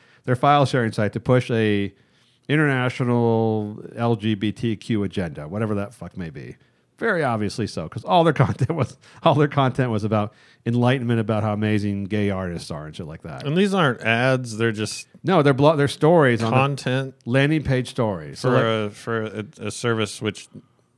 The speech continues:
Speaker 2: needs no content, except you think it's for,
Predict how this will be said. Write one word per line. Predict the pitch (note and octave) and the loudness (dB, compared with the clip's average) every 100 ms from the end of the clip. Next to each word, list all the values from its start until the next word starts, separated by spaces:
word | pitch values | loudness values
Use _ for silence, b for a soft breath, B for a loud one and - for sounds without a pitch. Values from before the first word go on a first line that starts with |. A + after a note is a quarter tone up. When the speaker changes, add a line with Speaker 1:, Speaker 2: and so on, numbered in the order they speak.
| _ | _
Speaker 2:
needs | A2 A#2 A#2+ G2+ | -8 -2 -2 0
no | A2+ A2 | -2 -2
content, | A#2+ A2 A2+ A2+ A2 | -2 -4 -4 -6 -4
except | G#2+ A#2 G#2 | -4 -4 -2
you | A2 | -2
think | G#2+ G#2 | -2 -4
it's | - | -8
for, | - G#2+ G2+ G2 | -8 -6 -4 -6